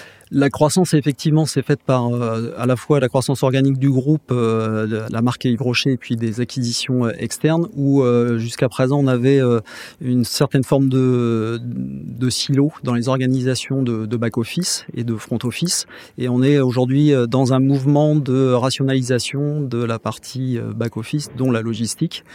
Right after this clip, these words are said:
avec, euh, la volonté de réduire le nombre d'entrepôts, euh, qui servent les, les marques, qui servent les pays. Et, euh, aujourd'hui,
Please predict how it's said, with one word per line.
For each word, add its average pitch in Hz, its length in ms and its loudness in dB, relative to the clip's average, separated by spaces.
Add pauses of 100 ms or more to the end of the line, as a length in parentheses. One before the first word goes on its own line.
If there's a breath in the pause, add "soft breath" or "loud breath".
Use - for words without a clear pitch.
(260 loud breath)
avec, 123 420 0
euh, 117 260 2 (380 loud breath)
la 127 140 0
volonté 135 540 4
de 127 280 0
réduire 135 460 2
le 127 180 0
nombre 135 400 0
d'entrepôts, 131 640 0
euh, - 20 -2
qui 113 160 -8
servent 123 520 -2
les, 113 360 -2
les 113 120 0
marques, 139 480 -2
qui 120 120 -10
servent 120 240 -4
les 110 80 0
pays. 135 340 -2 (320 loud breath)
Et, 120 220 -2
euh, 113 500 -2 (220)
aujourd'hui, 120 160 -4